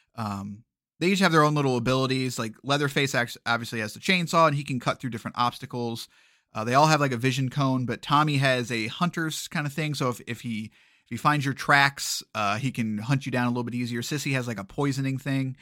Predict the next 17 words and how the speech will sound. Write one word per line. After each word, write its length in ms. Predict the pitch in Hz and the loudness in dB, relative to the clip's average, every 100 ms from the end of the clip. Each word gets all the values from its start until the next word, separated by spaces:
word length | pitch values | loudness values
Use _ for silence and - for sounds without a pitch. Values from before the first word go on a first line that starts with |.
| - _ _ | -20 _ _
So 140 | - | -4
each 160 | 165 220 | -2 2
one 140 | 240 | 6
has 160 | 214 185 | 6 6
their 180 | 170 - | 4 2
own 160 | 151 | 0
little 200 | 147 147 | 0 0
style, 440 | 139 - 110 107 113 | -2 -2 0 0 -2
as 140 | 110 | -4
you'd 100 | 113 | -6
kind 200 | 131 117 | -4 -2
of, 180 | 110 - _ | -4 -12 _
you 80 | - | -8
know, 220 | 110 104 - | -6 -6 -8
expect. 420 | 123 - - 110 120 | -10 -6 -2 -2 -2
And 80 | |
then 280 | 117 113 113 | -2 -2 -4